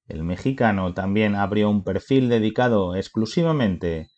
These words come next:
a sus programas de adiestramiento para perros. Con casi cincuenta mil seguidores, César Millán ofrece de esta manera sesiones tanto virtuales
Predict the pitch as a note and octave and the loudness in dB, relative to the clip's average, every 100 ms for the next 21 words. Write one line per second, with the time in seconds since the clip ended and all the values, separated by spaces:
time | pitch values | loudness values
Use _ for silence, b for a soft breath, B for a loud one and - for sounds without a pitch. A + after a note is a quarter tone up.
0 | _ _ _ - G#2 D3+ D3 - G#2 B2 | _ _ _ -4 2 0 0 0 2 4
1 | C3+ C3 A#2+ - F2+ F2+ E2+ - G2+ G#2+ | 2 2 0 0 0 0 -2 -4 -2 2
2 | A#2 A#2 G#2+ A2 - G2+ D#2+ D2 D2 - | 2 0 0 0 0 0 -2 -6 -10 -16
3 | - _ _ _ _ _ _ _ G3+ _ | -20 _ _ _ _ _ _ _ _ _
4 | _ _ _ _ _ _ _ _ _ _ | _ _ _ _ _ _ _ _ _ _
5 | C#3 A2 A#2 B2 B2+ A#2 A2+ G#2+ G#2+ G2+ | 0 2 4 2 2 0 2 2 2 4
6 | G#2 F#2+ - A2+ C3 C3+ B2+ A#2+ A#2 - | 2 2 0 2 6 8 8 6 2 -8
7 | _ _ _ - B2+ B2+ - A#2+ E3 C#3 | _ _ _ -2 2 2 2 2 2 4
8 | A2+ G2+ F2+ E2+ _ _ G2 G2+ B2+ A#2 | 4 4 0 -6 _ _ -4 0 2 2
9 | A#2 G#2+ G#2 - G2 A2 A#2 A2 - C3+ | 4 2 2 0 2 2 2 2 0 -2
10 | - A2 G2+ F2+ - A2 A2 F2+ F#2+ G#2+ | 2 2 2 -2 -2 0 0 0 -2 -2
11 | G#2+ A2 A#2 A2+ G#2+ G2 - | -2 2 4 4 2 0 -6